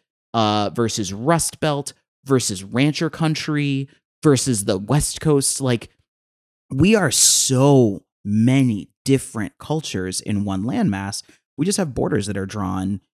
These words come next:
in a very different way than anywhere else in the world. And I bring all of that up because the, the, like, trying to find your people and finding that community, that sense of tribe, I think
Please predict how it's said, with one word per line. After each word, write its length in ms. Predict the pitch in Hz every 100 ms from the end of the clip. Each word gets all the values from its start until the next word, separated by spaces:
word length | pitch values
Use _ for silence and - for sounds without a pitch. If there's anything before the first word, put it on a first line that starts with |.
| _ _ -
in 120 | 123
a 60 |
very 380 | 92 107 110 104
different 300 | 98 - 101
way 140 | 107 101
than 100 | 95
anywhere 260 | 95 98
else 160 | 85 -
in 40 |
the 80 | 92
world. 460 | 101 135 - - - _ _ _ -
And 120 | 120 -
I 60 | 120
bring 280 | 127 147 135
all 240 | 131 143
of 80 | 143
that 160 | 127
up 180 | 110 107
because 600 | 107 - 113 98 95 - - _ _
the, 440 | 120 117 120 98 95
the, 420 | - 98 98 85 -
like, 420 | 110 95 90 - _ _ _ _ _ -
trying 420 | - 139 131 151
to 140 | 143
find 420 | - 110 101 104 101
your 120 | 95
people 540 | - 131 180 196 233 -
and 200 | 110 104 -
finding 600 | - 104 110 113 110 95
that 260 | 98 101 - _
community, 540 | - 101 120 120 110 104
that 240 | 101 -
sense 400 | - 98 101 -
of 100 | 87
tribe, 720 | - - 98 90 98 151 180 - - _ -
I 120 | 113
think 500 | - 127 117 -